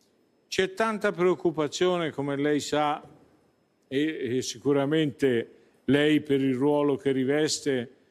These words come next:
sarà più preoccupato di molti altri per la piccola Cata spara-, sparita nel nulla dal palazzo occupato a Firenze. Noi l'abbiamo, abbiamo documentato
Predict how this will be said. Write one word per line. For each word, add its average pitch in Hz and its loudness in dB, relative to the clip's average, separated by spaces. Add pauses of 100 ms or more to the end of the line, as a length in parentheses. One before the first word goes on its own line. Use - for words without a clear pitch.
(160)
sarà 156 0
più 147 -6
preoccupato 151 -2
di 135 0
molti 143 0
altri 143 0 (540)
per 170 2
la 151 2
piccola 147 0
Cata 143 0
spara-, 143 0
sparita 151 0
nel 151 0
nulla 143 -2
dal 139 -2
palazzo 135 -2
occupato 120 -4
a 135 -2
Firenze. 98 -10
Noi 143 2
l'abbiamo, 131 2 (680)
abbiamo 160 2
documentato 156 2